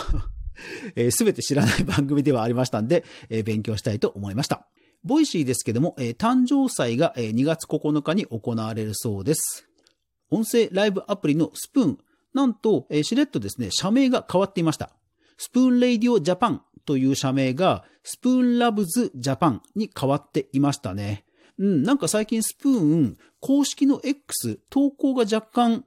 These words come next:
少なくなっているんですね。そして、そのタイミングで、えー、ショートドラマ、あの、TikTokでバズっているあのショートドラマあるじゃないですか。それの新しいアプリを立ち上げたというのもあっ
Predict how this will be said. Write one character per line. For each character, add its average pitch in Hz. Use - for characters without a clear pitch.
少 -
な 254
く 156
な 131
っ -
て 120
い 107
る 120
ん 107
で 90
す 98
ね。 113
そ -
し -
て、 247
そ -
の 262
タ 269
イ 262
ミ 262
ン 254
グ 247
で、 240
え 104
ー、 107
シ -
ョ 302
ー -
ト 311
ド 302
ラ 233
マ、 101
あ 131
の、 123
TikTok -
で 135
バ 131
ズ 147
っ -
て -
い 104
る 107
あ 107
の 117
シ -
ョ 269
ー -
ト 269
ド 269
ラ 208
マ 101
あ 104
る -
じ 87
ゃ -
な 80
い 80
で 78
す -
か。 -
そ -
れ 302
の 311
新 190
し 185
い -
ア 143
プ 123
リ 101
を 196
立 139
ち 170
上 170
げ 135
た 107
と -
い 113
う -
の 104
も 101
あ 127
っ -